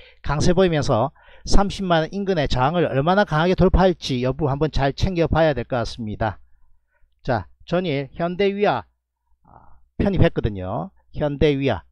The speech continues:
자동차 부품, 아, 충분히 접근할 수 있는 권역이고 지금 현재 동시효과 상황 양호하네요.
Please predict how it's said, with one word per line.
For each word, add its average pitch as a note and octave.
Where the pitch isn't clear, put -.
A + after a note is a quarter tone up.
자동차 C3+
부품, B2
아, F2+
충분히 D#3
접근할 D3+
수 -
있는 C3
권역이고 C3
지금 C3+
현재 C3
동시효과 B2+
상황 A2+
양호하네요. C3